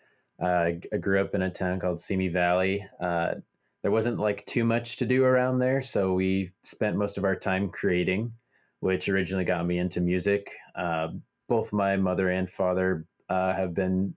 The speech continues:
involved in music in some sense. My dad having played the drums, my mom played guitar and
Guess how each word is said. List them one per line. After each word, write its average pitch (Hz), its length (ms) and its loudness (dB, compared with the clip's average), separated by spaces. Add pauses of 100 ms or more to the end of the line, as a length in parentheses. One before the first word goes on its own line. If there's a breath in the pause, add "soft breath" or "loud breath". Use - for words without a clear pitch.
(140)
involved 95 440 0
in 98 140 2
music 95 360 0
in 98 120 0
some 98 240 -2
sense. 104 540 -4
My 90 120 0
dad 87 240 2
having 85 300 -2
played 85 260 -2
the 85 80 -2
drums, 104 640 0
my 87 100 0
mom 82 300 -2
played 85 340 -4
guitar 87 560 -2
and 82 220 -2